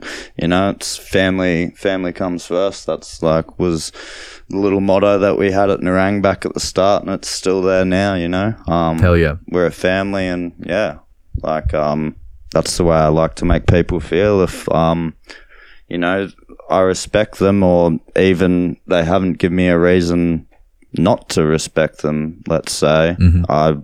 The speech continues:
Speaker 1: want them to feel like family, because, um, you know, no one should be made to feel less than another person,
Speaker 2: Yes.
Speaker 1: no matter who, no matter who they are. Um, and that's one thing I've, uh, grown up with in life, is to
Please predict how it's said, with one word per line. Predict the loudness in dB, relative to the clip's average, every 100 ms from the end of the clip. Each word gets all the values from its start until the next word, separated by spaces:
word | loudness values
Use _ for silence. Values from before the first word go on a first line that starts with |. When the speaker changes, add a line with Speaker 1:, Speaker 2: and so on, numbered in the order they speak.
| -4
Speaker 1:
want | -2 -2
them | -2 -2
to | 0 0
feel | -2 0 2
like | 2 0
family, | 0 0 2 0
because, | 0 -2 0 0 0 0
um, | 2 2 0 -4 -14 -16 -8 -2
you | 2
know, | 4
no | 4 4
one | 4 2
should | 0 -2
be | 2 2
made | 4 2 2 2
to | 2 2
feel | 2 2 4 4 0 -2
less | 0 0 0
than | -2 0 0 -4 -4
another | 0 2 2
person, | 2 2 2 0 -2 -2 -4 -2
Speaker 2:
Yes. | -2 0
Speaker 1:
no | 0
matter | 2 4 4
who, | 2 2
no | 2 2
matter | 2 2 4
who | 2
they | 2 2
are. | 4 2 0 -2 -2
Um, | 0 2 2 -2 -4 -4
and | 0 2 2 0 -4 -14 -16 -2
that's | 0 0 0
one | 0 0
thing | 0 0
I've, | 2 2 2 2
uh, | 2 2
grown | 2 2 2 2
up | 0 0
with | -2 -2 -8 -4
in | 0 2
life, | 2 2 0
is | 0 0 -2
to | 0 2 2 -2